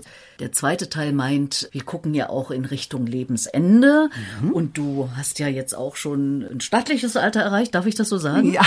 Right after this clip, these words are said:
Speaker 2: aber
Speaker 1: Also ich
Speaker 2: ja.
Speaker 1: ja auch schon, aber
Speaker 2: <laughs>
Speaker 1: wir sind ja alle nicht mehr zwanzig.
Speaker 2: Mhm.
Speaker 1: Du bist eine super lebendige Frau, so wie
Speaker 2: Mhm.
Speaker 1: ich dich erlebe und, äh, wie ich dich reden höre und wie die,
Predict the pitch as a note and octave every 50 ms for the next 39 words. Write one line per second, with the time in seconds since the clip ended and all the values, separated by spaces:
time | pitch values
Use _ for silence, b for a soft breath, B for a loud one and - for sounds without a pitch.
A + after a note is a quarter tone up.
0 | - - A#3+ - A3 F3+ E3+ E3+ F#3+ E3 - - D#4 - A#3 A3 F#3+ G#3+ D#4 -
1 | - D#4+ A#3+ G3 F3+ F3 E3+ F3 F3 F#3 F3 E3+ E3+ F3+ G#3 C4+ - - E4+ E4
2 | C#4 D#4 D#4 C#4 - F4 G4+ G#4 G#4+ G#4+ F#4 - D#4+ A#3 - D#3+ F3 F3+ C#3+ E3
3 | F#3+ G#3 G3 E3 - D3+ E3 E3+ D3+ D3 C3+ D3+ C#3+ C3 C3+ - C#3 C#3 E3+ A3+
4 | - - F#4+ G4 - - - C3+ B2+ A#2 C3 C3+ C3+ F3+ C#3 A#2 B2+ C3 - -
5 | - B2+ B2 B2 A#2 A#2+ C#3+ C#3+ - E3 C#3 C3 B2 A#2+ A#2 C3 C3 C#3 F3+ F3+
6 | E3+ D3+ - - - - C#3+ D3 - - F#3 - C#3 D3 G3 G3 G3 - D#3+ -
7 | - - C#3+ C3+ C#3+ D3 D#3+ E3+ E3 D#3+ D3+ D3+ D3 C#3 - - C3+ C3+ C3+ C3+
8 | C3+ C3+ C#3+ C#3 C#3 C3 B2+ C3 B2+ B2 C3+ C3 - C3 - - C#3+ A#2+ B2 A#2+
9 | B2+ C#3 D#3 E3+ D3 C#3+ D3 C#3+ B2+ B2+ B2 A#2 B2 A2 A#2+ A#2 A#2 A#2 -